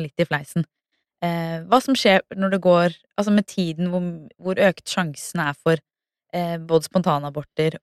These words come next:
og, og utviklingsfeil hos foster og sånn når det går tid, og vi har lyst på flere barn.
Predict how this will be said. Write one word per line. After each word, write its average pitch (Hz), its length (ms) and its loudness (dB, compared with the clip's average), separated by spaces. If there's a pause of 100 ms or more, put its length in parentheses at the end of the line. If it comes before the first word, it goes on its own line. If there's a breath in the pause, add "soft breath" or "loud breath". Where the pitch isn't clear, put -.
og, 156 220 -2 (580)
og 165 460 0 (100)
utviklingsfeil 160 640 -2
hos 165 100 -2
foster - 380 -10
og - 20 -16
sånn 160 160 -8
når 160 160 -2
det 160 80 -2
går 175 140 -2
tid, 185 340 4
og 180 80 -10
vi 185 80 4
har 170 80 4
lyst - 160 -4
på 170 80 -6
flere 147 300 0
barn. 175 240 6